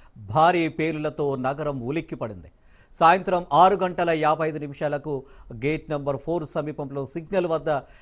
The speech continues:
నెమ్మదిగా కదులుతున్న కారులో ఒక్కసారిగా భయానక గర్జన, క్షణాల్లో మంటలు విరుచుకుపడ్డాయి. చుట్టుపక్కల వంద మీటర్ల పరిధిలోని ప్రజలు నేలకూలారు. ధూళి, పొగ, కేకలు మాత్రమే కనిపించాయి.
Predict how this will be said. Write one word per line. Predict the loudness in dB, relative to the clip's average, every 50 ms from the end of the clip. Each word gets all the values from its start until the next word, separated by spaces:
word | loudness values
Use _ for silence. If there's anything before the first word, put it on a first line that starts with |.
| -16 _ -8
నెమ్మదిగా | -4 -2 -2 2 4 6 6 6 6 4 4
కదులుతున్న | 2 0 -2 -2 -4 -4 -6 -2 0 0 0
కారులో | 2 2 0 0 2 0 -2
ఒక్కసారిగా | -2 -4 -4 -2 -4 -4 -2 -2 -2 -2 0 -2 -2 -4 -4 -6 -12 -20 -20 -20 -18
భయానక | -6 -2 0 2 2 2 0 -2 -4 -2 -4 -4 -4 -6 -10 _ _ -6 -4 -4
గర్జన, | -4 -4 -8 -12 -14 -14 -18 -20 -18
క్షణాల్లో | -6 -4 -4 -2 0 0 2 2 0
మంటలు | 2 2 0 0 0 -2 -2 -2 -2
విరుచుకుపడ్డాయి. | -4 -6 -8 -10 -10 -10 -8 -8 -8 -8 -10 -14 -18 -20 _ -20 -20 -20 _ -2 0
చుట్టుపక్కల | 0 2 2 0 2 0 0 0 0 2 2
వంద | 2 2 0 -2 -2 2 2
మీటర్ల | 2 2 2 0 -2 0 0 -2 -2
పరిధిలోని | 0 -2 -2 -2 -4 -4 -4 -4 -4 -6
ప్రజలు | -8 -6 -8 -8 -6 -6 -6 -4 -4
నేలకూలారు. | -4 -4 -4 -4 -2 -2 -2 -2 -4 -4 -8 -8 -8 -10 -12 -16 -20 _ _ -20 -20 -18 -16
ధూళి, | -4 0 2 4 4 4 2 0 0 -2
పొగ, | -2 -2 -2 0 2 2 2 2 2 0 -4 -4
కేకలు | -4 -2 -2 -2 -2 -2 -2
మాత్రమే | 0 2 2 2 2 0 -4 -4 -4 -4
కనిపించాయి. | -4 -6 -6 -8 -10 -12 -12 -14 -14 -14